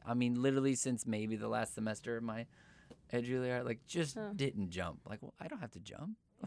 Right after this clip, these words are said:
Speaker 1: I, you know what I, you know what I mean? Like, that, that's okay. Like, you don't, I mean, if
Speaker 2: Huh.
Speaker 1: you look at, if you go, like, old school and you look at Martha Graham, like, what was her physical palette? Like, her, what was she, what was she able to do when she was at her, like, really, really, really, really old?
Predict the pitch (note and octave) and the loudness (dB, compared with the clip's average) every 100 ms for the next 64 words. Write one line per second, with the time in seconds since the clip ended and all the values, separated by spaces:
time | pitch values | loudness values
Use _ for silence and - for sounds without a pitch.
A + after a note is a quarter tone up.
0 | - - - - F3 E3+ - - - D#3+ | -12 -12 -12 -12 -14 -14 -10 -10 -2 6
1 | F3+ E3+ F3 F#3 F#3 E3+ D#3+ F#3 F3+ - | 6 6 6 8 6 6 6 6 2 -2
2 | - - - - - E3+ F#3+ E3 D#3+ G#3 | -20 -20 -20 -12 0 4 4 2 0 2
3 | E3 A2 G#2 B2 C#3+ C#3 D3 D3+ C#4+ D3 | 2 2 0 2 2 4 4 4 4 6
4 | D#3 F3 D3+ D2+ - - - A#2 C#3+ E3 | 4 4 0 -2 -20 -18 -10 -8 2 4
5 | E3+ D3 C#3 - C3+ D#3+ - B2 A2+ A2+ | 6 4 0 0 0 0 4 4 6 4
6 | A2+ C3 C3+ A#2+ B2+ C#3 A#2+ C3 D3 G#2 | 4 2 0 0 0 0 0 2 2 -2
7 | G2+ - - - A#2+ E3 F3 F#3 E3+ C#3+ | -6 -10 -20 -2 2 4 2 4 4 2
8 | - C3 C3 C3+ - A#2+ A2+ A2+ B2 G#2 | -2 0 0 -2 -4 -4 -4 -2 -2 -2
9 | - - - - - G#2 A#2+ G#2+ A2 A#2+ | -8 -20 -20 -12 -6 -4 -4 -4 0 0
10 | - - F#2 - - G#2+ B2+ B2 - G#2+ | -2 -6 -8 -12 -8 -8 -6 -6 -2 2
11 | A2 A2+ G#2+ F#2+ G#2+ F2+ E2+ F#2 - F#2+ | 4 2 0 0 0 0 -4 -6 -4 -4
12 | F2+ F2 - G2 A2 G#2 - - - - | -4 -8 -12 -10 -2 -2 -4 -12 -16 -18
13 | - - - - - D#3 D#3 C#3+ C#3 B2 | -20 -20 -20 -20 -8 -4 -2 0 2 2
14 | A#2+ G#2+ G2+ F#2 E2 E2 | 2 0 -2 -4 -6 -10